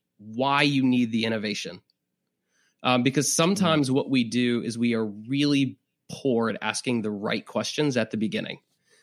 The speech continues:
Speaker 1: So an example of this, uh, that I talk about in the book is, and I, and I always use this 'cause I just hear it so many times, is, um, leaders will be talking about how something like small groups don't work, um, or they're not working like you want it to.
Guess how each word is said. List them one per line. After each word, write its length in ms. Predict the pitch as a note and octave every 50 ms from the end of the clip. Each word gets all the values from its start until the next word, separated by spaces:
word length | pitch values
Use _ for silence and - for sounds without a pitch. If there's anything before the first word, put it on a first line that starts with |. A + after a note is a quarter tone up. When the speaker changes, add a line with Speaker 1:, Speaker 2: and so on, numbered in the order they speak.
| _ _ _ -
Speaker 1:
So 420 | - - C#3+ C3 B2 A#2+ - - _ _ _ _ _ _ _ _
an 100 | - F3
example 400 | F3+ E3 D#3+ E3 F3 D#3 C#3+ D3+ C#3
of 60 | B2+
this, 280 | B2+ B2 A2+ - - -
uh, 220 | - B2+ B2 A#2+ A#2+
that 120 | A2+ C3 B2
I 20 |
talk 200 | B2+ - D3 C3
about 120 | C3 B2+ A#2+
in 60 | A2
the 60 | A#2 A2
book 260 | - A#2+ A#2+ A#2+ -
is, 240 | - - A2+ G#2+ -
and 100 | - D3+
I, 80 | D3 - - -
and 160 | A2+ A#2 C3
I 140 | B2 B2 A#2 - - _ _ _ _ _ _ _ _ _ _ _ _
always 300 | - G3+ A#3 G#3+ E3 C#3+
use 140 | C#3 C#3 C3+
this 140 | C3+ B2+ -
'cause 100 | - B2+
I 80 | C3 B2+
just 160 | C3+ C#3 -
hear 340 | - - - C#3+ C3+ A#2+ A2+
it 100 | - - _
so 320 | - - - - E3 E3 D#3+
many 200 | C#3 B2 A2+ A2+
times, 480 | - - B2 B2 A#2+ A#2 A2+ A2+ A2 -
is, 520 | - G#2+ A#2 A2 A2 G#2+ G#2 G#2 - - _ _ _ _ _ _ _ _ _ -
um, 360 | A#2+ A2 G#2+ G#2 G#2 - - - - - _ _ _ -
leaders 320 | C3+ D3 E3+ E3+ D#3+ C#3
will 80 | D3 D3
be 200 | C3+ C3+ B2+ B2
talking 360 | - - - D3 C3+ - C#3
about 80 | B2 A2+
how 80 | B2+
something 260 | B2 - C3+ B2 C3 A#2
like 120 | A2+ G2
small 340 | - - - - C3 B2+ B2
groups 240 | A2 A#2 A2 - -
don't 240 | - A2+ G#2 -
work, 260 | - G2 - - - - _ _ _ _ _ _ _ _ _ _ _ -
um, 160 | - A#2+ A#2 A2+
or 60 | C#3+
they're 100 | C#3+ D#3+
not 140 | E3+ E3+ D#3+
working 220 | D#3+ D#3 D3 D#3
like 180 | D3 C#3 C3 -
you 100 | C3+ B2+
want 220 | A#2 A#2+ A#2+ -
it 120 | - - -
to. 200 | - - - C#2